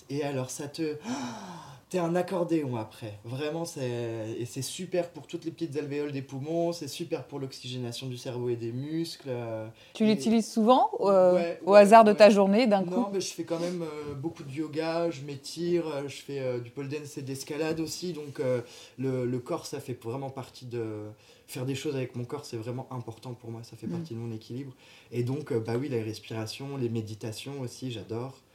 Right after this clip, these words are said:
Speaker 1: J'adore, j'adore, euh, toute, euh, toute,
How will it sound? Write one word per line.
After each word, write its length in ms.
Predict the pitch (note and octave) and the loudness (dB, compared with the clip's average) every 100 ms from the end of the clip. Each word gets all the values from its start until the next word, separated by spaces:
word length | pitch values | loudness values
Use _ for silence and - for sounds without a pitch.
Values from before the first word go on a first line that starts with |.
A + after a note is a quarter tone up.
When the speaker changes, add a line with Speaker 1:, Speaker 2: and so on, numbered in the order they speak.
| _ _ _ - _ _ _ _ _ _ _ A2+ | _ _ _ -20 _ _ _ _ _ _ _ -10
Speaker 1:
J'adore, 360 | A2+ A2 A#2 | -8 -6 -6
j'adore, 420 | A2 G2+ A#2+ C3 | -6 -6 -6 -6
euh, 120 | A#2 G2 | -8 -10
toute, 280 | - - | -14 -14
euh, 160 | G#2 G2+ | -12 -12
toute, 180 | G2 | -16